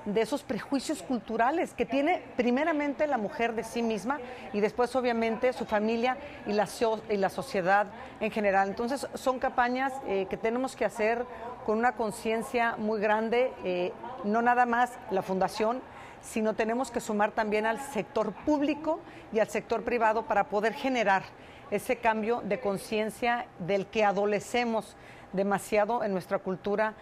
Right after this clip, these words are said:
latinoamericana, en donde la mujer verdaderamente se asoma, se asuma como un ente valioso,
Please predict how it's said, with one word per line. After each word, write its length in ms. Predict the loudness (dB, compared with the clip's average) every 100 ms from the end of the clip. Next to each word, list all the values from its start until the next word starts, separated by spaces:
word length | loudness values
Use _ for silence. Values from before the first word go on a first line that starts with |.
| -18 -4
latinoamericana, 720 | -2 0 0 2 0 2 2 2
en 80 | 0
donde 220 | 0 2
la 140 | 2
mujer 420 | 2 0 2 2
verdaderamente 800 | 2 2 4 4 2 0 -2 -4
se 100 | -2
asoma, 480 | -4 -2 0 0 -4 -8 -18 -20 -18 -8
se 140 | 0
asuma 480 | 0 2 2 2 0 -2
como 240 | -2 0
un 100 | 0
ente 360 | -2 0 -2 -2
valioso, 720 | 0 0 2 2 2 0 -8